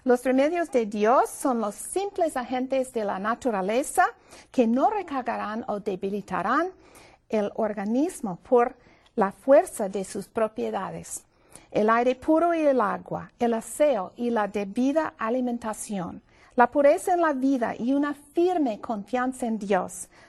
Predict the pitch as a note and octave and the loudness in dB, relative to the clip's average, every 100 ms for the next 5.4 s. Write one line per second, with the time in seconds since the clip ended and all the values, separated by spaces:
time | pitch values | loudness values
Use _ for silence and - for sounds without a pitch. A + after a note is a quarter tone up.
0 | _ - D#4+ D#4 C#4+ B3+ C4 C#4+ E4 - | _ 2 4 4 2 0 0 0 -2 0
1 | C#4 B3 - D#4+ D4 C#4 - D4 D4+ - | 0 0 0 0 2 -2 0 0 0 -2
2 | C#4 B3 B3+ A#3 C#4 E4+ E4 B3+ G#3 G#3+ | 0 0 0 -2 0 0 0 -2 -4 -10
3 | - A#3+ B3 B3+ B3+ C4+ C4+ A3+ E3+ _ | -4 -4 -2 -2 -2 0 0 -2 -6 _
4 | _ _ _ - - D4+ D4+ D4 C#4 C#4+ | _ _ _ -18 0 2 4 2 4 4
5 | E4 D#4+ G#3+ F#3 | 4 0 -6 -12